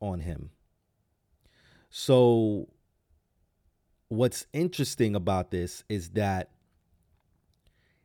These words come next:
he's, Satan is allowed to continue, continuously destroy and just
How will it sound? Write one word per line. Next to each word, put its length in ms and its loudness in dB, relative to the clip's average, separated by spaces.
he's, 840 4
Satan 520 0
is 640 -2
allowed 720 0
to 160 0
continue, 920 2
continuously 1040 0
destroy 580 2
and 160 -2
just 160 0